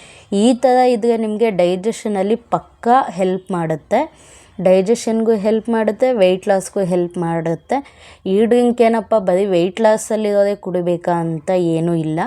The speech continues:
ನಾರ್ಮಲ್ ಆಗಿರೋ ಎಲ್ಲರೂ ಕುಡಿಬೋದು. ಇದರಿಂದ ನಿಮಗೆ ಯಾವುದೇ ರೀತಿ ಸೈಡ್ ಎಫೆಕ್ಟ್ಸ್ ಅನ್ನೋದು ಆಗೋದಿಲ್ಲ. In case ನಿಮ್ಗೇನಾದ್ರೂ ಶುಂಠಿ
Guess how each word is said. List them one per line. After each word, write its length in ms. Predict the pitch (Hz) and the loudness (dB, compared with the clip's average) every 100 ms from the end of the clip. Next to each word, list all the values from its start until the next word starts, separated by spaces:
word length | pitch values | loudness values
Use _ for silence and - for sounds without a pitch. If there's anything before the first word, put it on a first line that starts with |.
| 269 - - - | -8 -18 -20 -4
ನಾರ್ಮಲ್ 500 | 190 175 180 202 214 | 2 2 2 2 2
ಆಗಿರೋ 300 | 208 190 190 | 2 2 -2
ಎಲ್ಲರೂ 600 | 226 180 165 175 180 190 | -2 -2 -2 0 2 0
ಕುಡಿಬೋದು. 540 | 185 165 160 156 160 226 | 0 -2 -2 -2 -2 -2
ಇದರಿಂದ 440 | 240 220 254 254 | -2 0 0 2
ನಿಮಗೆ 340 | 247 214 240 202 | 2 2 2 2
ಯಾವುದೇ 440 | 156 165 180 220 | 0 -2 -2 0
ರೀತಿ 280 | 214 190 226 | 0 0 -4
ಸೈಡ್ 420 | - 160 170 190 | -4 -2 0 0
ಎಫೆಕ್ಟ್ಸ್ 400 | 196 196 - - | -2 -4 -8 -8
ಅನ್ನೋದು 340 | 175 175 185 | -6 -4 -4
ಆಗೋದಿಲ್ಲ. 720 | 175 156 170 185 170 165 160 208 269 - - - - - | -4 -4 -4 -2 -4 -4 -4 -4 -6 -18 -20 -20 -14 0
In 100 | 240 240 | 2 4
case 840 | 247 240 269 - - 214 - 233 | 4 4 2 0 0 0 0 -4
ನಿಮ್ಗೇನಾದ್ರೂ 640 | 220 220 208 214 208 220 | 0 2 2 2 2 0
ಶುಂಠಿ 640 | - - 202 202 185 220 | -2 -2 -2 0 2 2